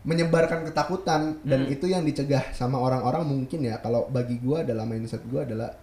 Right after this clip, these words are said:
Speaker 1: itu adalah sesuatu yang dicegah sama orang-orang yang bisa merasakan ataupun bisa melihat agar, eh, orang di sekelilingnya itu nggak merasa terganggu sama apa yang dia lihat atau dia rasakan.
Speaker 2: Bener, bener, bener. Nah, eh,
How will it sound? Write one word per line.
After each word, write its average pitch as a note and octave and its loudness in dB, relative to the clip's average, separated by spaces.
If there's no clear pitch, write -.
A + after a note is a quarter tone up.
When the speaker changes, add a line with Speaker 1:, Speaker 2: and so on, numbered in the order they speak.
Speaker 1:
itu - -6
adalah A2+ -4
sesuatu A#2 -6
yang C3 -2
dicegah A#2+ -4
sama A#2+ -4
orang-orang A#2 -2
yang C3 4
bisa B2+ 0
merasakan B2+ -4
ataupun B2 -4
bisa A#2 -4
melihat A#2 -2
agar, A#2+ -2
eh, B2+ -4
orang A#2+ -2
di A#2+ -2
sekelilingnya B2 -4
itu A2+ -10
nggak E3 -4
merasa A2+ -6
terganggu A2 -8
sama A#2 -10
apa - -4
yang C#3+ -6
dia A2 -6
lihat A#2 -8
atau - -14
dia A2 -8
rasakan. A#2 -12
Speaker 2:
Bener, G#2+ -18
bener, G#2 -20
bener. - -20
Nah, B2 -12
eh, D#3 -2